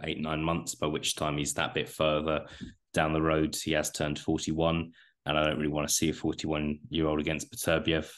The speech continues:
um, to be honest. Um, so we'll see, we'll see, we'll see what happens. I mean, fair play for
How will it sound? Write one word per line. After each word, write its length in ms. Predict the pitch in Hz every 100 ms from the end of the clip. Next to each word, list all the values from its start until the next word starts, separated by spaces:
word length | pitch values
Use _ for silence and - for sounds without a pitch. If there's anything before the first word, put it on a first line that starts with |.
| -
um, 380 | 78 78 78 78 -
to 100 | 80
be 140 | 85
honest. 480 | 85 82 - - - - - - _ -
Um, 520 | 85 85 85 82 - -
so 280 | - - 104
we'll 140 | 113
see, 400 | 113 - 131 120
we'll 120 | 117 123
see, 220 | - 160
we'll 200 | - 143
see 180 | - 151
what 160 | 107
happens. 400 | 110 - 82 76
I 40 | 95
mean, 180 | 92
fair 240 | 92 107 101
play 180 | 95
for 100 | 92